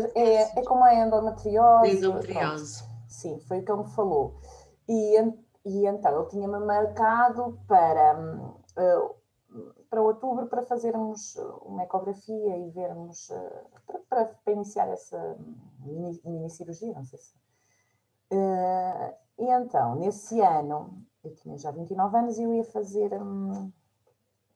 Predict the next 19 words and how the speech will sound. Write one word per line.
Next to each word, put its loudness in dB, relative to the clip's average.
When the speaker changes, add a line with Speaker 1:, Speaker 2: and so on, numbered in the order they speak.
Speaker 2:
ia -8
fazer 2
trinta -2
anos -4
nesse -8
ano, -8
em -4
novembro. -6
Hum, 4
exatamente, -4
somos -14
as -10
duas -12
de -12
novembro. -12
<laughs> 0
Speaker 1:
Eu 0
não 6
me 6